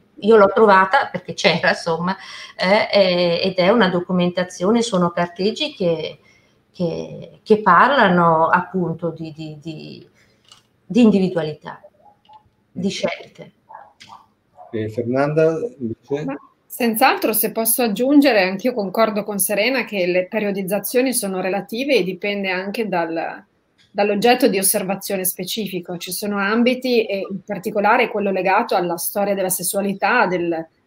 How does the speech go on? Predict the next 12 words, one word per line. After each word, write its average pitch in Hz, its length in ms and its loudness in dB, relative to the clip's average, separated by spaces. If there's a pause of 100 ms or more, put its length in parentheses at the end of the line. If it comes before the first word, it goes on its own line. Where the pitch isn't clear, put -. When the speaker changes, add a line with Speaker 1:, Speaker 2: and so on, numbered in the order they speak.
(140)
Speaker 3:
del 196 140 -6
costume, 220 560 0
dell'uso 185 340 0
del - 180 -6
corpo, 208 400 -2
che 175 180 -4
comunque 202 300 -6
attraversa 190 640 -2
anche 175 280 -8
le, 156 160 -4
le 160 80 -8
vicende 202 600 -2